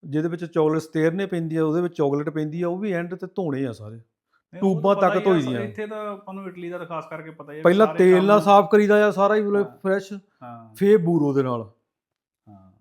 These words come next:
Speaker 2: ਉਹ ਇਟਲੀ ਦਾ ਤਾਂ ਪਤਾ ਹੀ ਆ ਭਾਜੀ, ਸ-,
Speaker 1: ਹਾਂਜੀ,
Speaker 2: ਕੰਮ
Speaker 1: ਹਾਂਜੀ।
Speaker 2: ਹਰੇ-, ਹਰ ਇੱਕ ਕੰਮ ਇੱਥੇ ਪੂਰੀ ਸਾਫ਼ ਸਫਾਈ ਨਾਲ ਹੁੰਦਾ।
Speaker 1: ਫਰੇਰੋ ਦਾ ਭਾਜੀ, ਫਰੇਰੋ ਉਦਾਂ ਨਹੀਂ ਹੈਗੀ, ਇੰਨਾ
Speaker 2: ਹਾਂ।
Speaker 1: ਨਾਰਮਲ ਜੀ ਥੋੜ੍ਹਾ ਹੈਗੀ ਆ।
Speaker 2: ਕਿਹੜੀ ਚਾਕਲੇਟ ਜ਼ਿਆਦਾ ਬਣਦੀ ਤੁਹਾਡੇ,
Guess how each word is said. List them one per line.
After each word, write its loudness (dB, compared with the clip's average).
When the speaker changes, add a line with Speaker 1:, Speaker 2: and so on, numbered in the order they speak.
Speaker 2:
ਉਹ -20
ਇਟਲੀ -16
ਦਾ -14
ਤਾਂ -16
ਪਤਾ -14
ਹੀ -12
ਆ -14
ਭਾਜੀ, -14
ਸ-, -20
Speaker 1:
ਹਾਂਜੀ, -6
Speaker 2:
ਕੰਮ -4
Speaker 1:
ਹਾਂਜੀ। -4
Speaker 2:
ਹਰੇ-, -6
ਹਰ -8
ਇੱਕ -10
ਕੰਮ -12
ਇੱਥੇ -16
ਪੂਰੀ -16
ਸਾਫ਼ -12
ਸਫਾਈ -12
ਨਾਲ -16
ਹੁੰਦਾ। -18
Speaker 1:
ਫਰੇਰੋ -4
ਦਾ -2
ਭਾਜੀ, -6
ਫਰੇਰੋ -4
ਉਦਾਂ -8
ਨਹੀਂ -10
ਹੈਗੀ, -16
ਇੰਨਾ -16
Speaker 2:
ਹਾਂ। -20
Speaker 1:
ਨਾਰਮਲ -12
ਜੀ -16
ਥੋੜ੍ਹਾ -10
ਹੈਗੀ -12
ਆ। -14
Speaker 2:
ਕਿਹੜੀ -8
ਚਾਕਲੇਟ -14
ਜ਼ਿਆਦਾ -12
ਬਣਦੀ -18
ਤੁਹਾਡੇ, -18